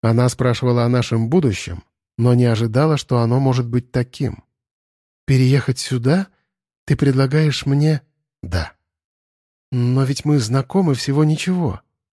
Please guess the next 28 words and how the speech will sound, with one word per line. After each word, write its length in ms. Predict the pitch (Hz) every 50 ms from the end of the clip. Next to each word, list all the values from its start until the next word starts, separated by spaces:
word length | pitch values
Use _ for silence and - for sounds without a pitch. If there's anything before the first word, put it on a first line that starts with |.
| _ _ _ _ _ -
«А 100 | 110 107
такое 340 | - 113 - - 120 117 107
ощущение, 640 | 98 - - 98 90 - - 127 135 135 127 113
что 160 | 95 - - 110
я 160 | 110 110 107
знаю 300 | 98 101 123 127 127 113
тебя 260 | - 120 117 127 117
всю 220 | - - - 135
жизнь, 420 | 131 139 147 123 92 78 69 - _ _ _ _ _ _ _ _ _ -
что 220 | - - - 120
я 160 | 117 117 120 117
нашел 540 | 117 123 123 - - - 156 120 90 80
то, 200 | - - - 123
что 260 | 110 - - - 101 95
искал». 560 | 87 - - - - 80 78 - - _ _ _ _ _ _ _ _ _ _ _ _ _ _ _ _ _ -
Она 280 | - 117 117 131 143 147
подарила 420 | 147 135 123 127 131 156 151 147
мне 200 | 139 139 139 123
самый 380 | - - 170 175 175 165 160 - -
умопомрачительный 880 | 156 139 139 127 - 135 131 131 135 - - 147 - 143 131 131 127
поцелуй 440 | - 123 113 - 127 127 123 135 123
на 140 | 113 110 98
свете, 580 | - - 104 120 156 190 175 - 175 160 147 - _ _ _ _ _ _ -
но 200 | 117 120 123 120
так 260 | - - 156 151 -
и 60 | 139
не 100 | 131 135
ответила. 680 | 135 127 123 - 143 151 135 - - 71 92 101 -